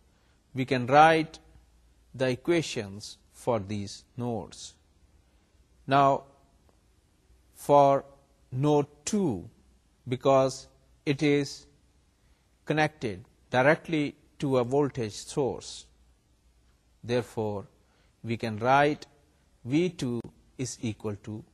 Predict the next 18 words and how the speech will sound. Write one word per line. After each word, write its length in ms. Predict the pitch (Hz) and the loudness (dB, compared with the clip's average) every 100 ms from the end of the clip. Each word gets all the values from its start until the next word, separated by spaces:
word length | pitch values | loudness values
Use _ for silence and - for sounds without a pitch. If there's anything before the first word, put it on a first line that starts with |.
| _ _ | _ _
minus 440 | 110 101 95 98 | -8 -6 -8 -12
six. 460 | - - 156 - - - _ _ _ _ _ _ _ _ _ _ _ _ _ - | -10 -6 -6 -6 -12 -14 _ _ _ _ _ _ _ _ _ _ _ _ _ -6
Now, 160 | 131 147 | 2 4
you 180 | 143 | 4
may 200 | 143 196 | 4 4
be 120 | 202 196 | 4 2
surprised 800 | 156 135 - 147 123 90 107 - _ _ _ _ | 0 0 0 0 0 -2 -12 -20 _ _ _ _
why 340 | 135 151 160 165 | 4 6 6 2
we 200 | 151 131 | 0 -2
have 260 | 123 - | -2 -6
put 340 | - 135 - - _ _ _ 117 | -6 -6 -6 -18 _ _ _ -8
the 100 | 117 | -6
negative 460 | 113 101 - 101 - | -6 -6 -8 -12 -12
sign 560 | - 120 120 120 120 139 _ | -10 -6 -4 -4 -8 -14 _
next 360 | 117 117 110 - | -8 -8 -8 -12
to 220 | 101 98 - _ | -12 -12 -16 _
six 340 | - 117 - | -10 -8 -10
volts. 540 | - 117 143 - - | -12 -10 -10 -12 -18